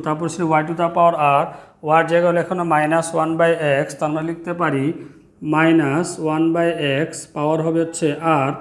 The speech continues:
আমাদের সূত্রগুলো স্ক্রিনে দেওয়া থাকবে, তোমরা স্ক্রিন থেকে সূত্রগুলো দেখে নিতে পারো। এখন যদি আমরা এখানে ক্যালকুলেশন করি তাহলে আসতেছে এখানে আমাদের টুয়েলভ সি আর into x to the power twelve মাইনাস আর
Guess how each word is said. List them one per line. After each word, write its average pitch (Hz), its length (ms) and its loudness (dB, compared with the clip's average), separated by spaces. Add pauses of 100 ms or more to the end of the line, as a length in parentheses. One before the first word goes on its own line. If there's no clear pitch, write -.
(500)
আমাদের 156 320 0
সূত্রগুলো 175 380 0 (160)
স্ক্রিনে 170 300 0
দেওয়া 156 220 4
থাকবে, 175 240 -2
তোমরা 160 140 0 (100)
স্ক্রিন 165 180 -4
থেকে 165 180 -4
সূত্রগুলো 160 340 -4 (100)
দেখে 156 220 -2
নিতে 147 240 -4
পারো। 127 180 0 (560)
এখন 180 200 -2
যদি 175 160 2
আমরা 175 180 2
এখানে 180 160 0 (100)
ক্যালকুলেশন 175 560 -2
করি 156 200 -2
তাহলে 156 260 2
আসতেছে - 320 -8
এখানে 175 220 -2
আমাদের 151 300 0 (520)
টুয়েলভ 170 460 4 (260)
সি 165 180 -2 (460)
আর 135 160 0 (640)
into 170 300 0 (260)
x - 20 -14 (100)
to 180 120 -2
the 170 80 4 (120)
power 160 320 4 (240)
twelve 147 440 2 (460)
মাইনাস 160 480 2 (300)
আর 135 160 0